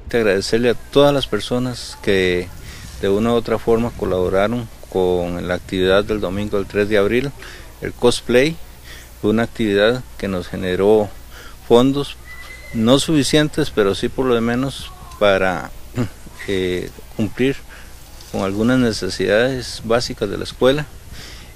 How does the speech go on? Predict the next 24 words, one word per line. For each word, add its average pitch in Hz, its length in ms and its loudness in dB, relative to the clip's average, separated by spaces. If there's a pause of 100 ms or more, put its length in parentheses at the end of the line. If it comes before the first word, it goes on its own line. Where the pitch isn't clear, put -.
y 117 140 2
empezar 107 480 2
obras 131 580 0
que 98 140 0
pronto 104 580 -6
se 101 200 -4
verán, 107 400 0 (880)
eh, 98 220 -8
como 95 340 -4
es - 800 0 (180)
el, 92 320 -2 (880)
una 107 200 2
pavimentación 107 800 -2
que - 220 -6
tenemos 101 380 -6
pendiente, 123 640 -2 (880)
eh, 95 440 2 (560)
arreglar 98 580 4
lo 104 180 -6
que 104 140 2
es 101 120 0
el 101 120 0
alumbrado 92 560 2
del 98 160 -2